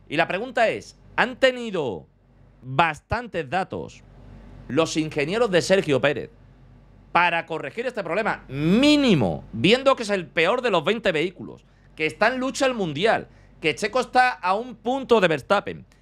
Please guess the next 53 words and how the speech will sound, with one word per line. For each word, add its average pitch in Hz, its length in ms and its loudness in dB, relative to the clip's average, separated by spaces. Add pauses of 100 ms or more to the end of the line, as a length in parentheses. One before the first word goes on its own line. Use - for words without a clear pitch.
(220)
¿Han 220 160 -4
tenido 262 300 -4
tiempo 233 280 -6
en 202 100 -4
las 165 180 -2
horas 214 160 4
que 160 140 -2
pasan 180 340 -2
de 135 80 -4
Libres 165 320 -6
tres 151 400 -4 (300)
a 120 120 -6
quali 147 360 0 (360)
de 127 300 2
mínimo 190 560 -6 (320)
revertir 175 920 0
todo 247 200 2
lo 220 100 2
que 196 80 2
han 175 120 0
hecho 180 420 -2
a 160 100 2
la 151 80 -2
situación 156 460 -8
de 190 80 -2
Libres 190 260 -2
dos 180 300 -2 (500)
para 160 300 0
que 156 80 -8
al 139 100 -6
menos 226 280 -6
pueda 220 280 -2
quedar 175 240 0
en 165 160 -6
Q 143 160 -8
tres 202 260 -6
y - 20 -6
entre 143 180 -10
los 123 120 -4
diez 165 140 -2
primeros? 120 380 -4
Porque 139 300 -2
saben 202 320 0
que 156 140 -4
como 131 200 -6
estaba 185 220 0
el 147 100 -2
coche 165 280 -6
en, 135 120 -12 (480)
en, 151 260 -6
en 135 220 -2
Libres 160 340 0
tres, 170 340 -4